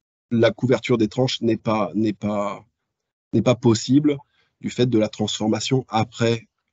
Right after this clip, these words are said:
après le, le laquage de la, du métal. D'un point de vue coût, très rapidement, euh, la peinture, dans tous les cas, euh, euh, donc,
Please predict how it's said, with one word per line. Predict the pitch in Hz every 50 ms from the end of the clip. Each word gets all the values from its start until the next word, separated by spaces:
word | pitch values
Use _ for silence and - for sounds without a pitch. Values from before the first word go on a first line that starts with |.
| _
après | - 110 107 - - 127 127
le, | 120 110 107 107
le | 104 104 107
laquage | 107 101 101 - 117 117 120 113 104
de | 110 104
la, | 104 101 101 101 98 101 104 _ _ _ _ _ _ _ _ _ _ _ - - - _ _
du | - 123
métal. | 117 104 - 95 82 80 - _ _ _ _ _ _ _ _ _ _ _ _ _ _ -
D'un | - 131 127
point | 123 135 135 135
de | 123
vue | 123 127
coût, | 117 - - 180 180
très | 165 - - 127
rapidement, | 123 123 - - 123 123 127 131 135 151 165 190 - _ _ _ _ _ _ _ - 123
euh, | 123 117 113 113 113 113 110 110 110 107 - _ _ _ _ _ _ _ _ _ _ _ _
la | - 135 135 135
peinture, | - - 147 147 143 - - 160 160 156 151 147 127 104 95 _ _ _ _ _ _ _ _ _ _ _ _ _ _ _ _ _ _ _ _ _ -
dans | - 135 131 123
tous | - 156
les | 151 151 143
cas, | 135 - 156 147 147 143 139 - 107
euh, | 120 120 113 113 110 110 107 95 92 - _ _ _ _ _ _ _ _ _ _ _ _ _ _ _ - - _ - - - 107
euh, | 107 104 101 104 104 98 101 - - _ _ _ _ _ _ _ _ _ _ -
donc, | 127 117 104 117 120 123